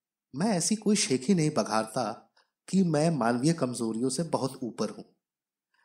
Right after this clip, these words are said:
मैं एक मनुष्य हूं और इससे अधिक कुछ नहीं। कोई भी इससे अधिक होने का दावा नहीं कर सकता। ये कमजोरी मेरे अंदर भी है। अहंकार भी मेरे स्वभाव का अंग है।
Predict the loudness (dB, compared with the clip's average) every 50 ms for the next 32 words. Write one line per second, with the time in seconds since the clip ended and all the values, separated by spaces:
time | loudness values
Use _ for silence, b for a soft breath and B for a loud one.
0 | _ _ -2 2 2 2 2 0 -2 0 0 0 0 0 -2 -4 -2 -2 -2 -2
1 | -2 -4 -4 -4 -4 -4 -4 -4 -6 -8 -6 -4 -2 -2 -2 -2 -4 -6 -8 -6
2 | -6 -6 -6 -6 -8 -10 -14 -16 -20 _ _ _ _ _ _ _ _ _ _ _
3 | _ _ _ _ _ _ _ 2 4 6 6 6 4 4 6 6 6 4 2 2
4 | 2 2 2 2 2 0 -2 -2 -4 -4 -4 -2 -2 -4 -2 0 0 0 0 0
5 | -2 0 -2 -2 -2 -2 -4 -6 -8 -10 -12 -16 _ -20 -20 -20 _ _ _ _
6 | _ _ _ _ _ _ _ _ _ _ _ _ _ -4 -2 0 -2 -4 -2 -2
7 | -2 -2 0 0 -2 0 0 0 2 2 0 0 -2 -4 -6 -6 -6 -6 -8 -10
8 | -12 -16 -18 _ _ _ _ _ _ _ _ _ _ _ _ -12 -6 -4 -4 -4
9 | -2 0 2 4 4 4 2 0 0 0 0 0 -4 -8 -14 _ _ _ _ -2
10 | -2 0 0 0 -2 -2 -4 -4 -2 -2 -2 -2 -2 -4 -4 -2 -2 -2 -2 -2
11 | -4 -6 -8 -14 -20 _